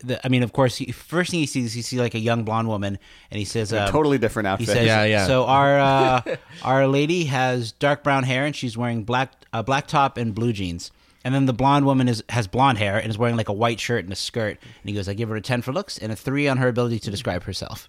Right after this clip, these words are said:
Speaker 1: Right?
Speaker 3: <laughs>
Speaker 1: And she walks right past him and doesn't even
Speaker 3: Yeah.
Speaker 1: talk to him. And then, you know, he's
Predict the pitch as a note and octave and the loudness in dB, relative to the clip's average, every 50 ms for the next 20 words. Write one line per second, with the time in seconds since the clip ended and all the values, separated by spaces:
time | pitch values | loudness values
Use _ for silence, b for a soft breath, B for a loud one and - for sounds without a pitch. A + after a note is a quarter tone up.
0 | _ - - G#2 - G#4+ G#4 - - - G4+ - - - F#4 - - F#3 F3 F#3 | _ -10 -8 -4 0 0 0 0 -2 -4 -6 -6 -6 -6 -6 -2 0 2 4 4
1 | F#3 F#3+ F#3 - D3+ C3 D3 D3 D3 B2+ - - C3+ B2 A2 - A#2 G#2 A2 A2 | 4 4 2 -2 -2 0 0 0 0 0 -2 0 0 0 0 -2 -6 -6 -6 -4
2 | G2+ A2+ A2+ A2 A#2 A#2 B2+ A#2+ A2 G#2 G2+ G2+ - - G2+ F#2 F#2 F#2 A2+ B2+ | -4 -4 -2 -2 -2 -2 0 0 0 0 -2 -2 -2 -4 -8 -6 -4 -2 0 0
3 | B2+ B2+ A#2+ - B B B B B B B B C3 B2+ A#2+ A2+ - - D3+ D3+ | 2 0 0 -2 B B B B B B B B 0 0 0 0 0 2 2 2
4 | C#3+ C#3 - - | 2 2 0 -2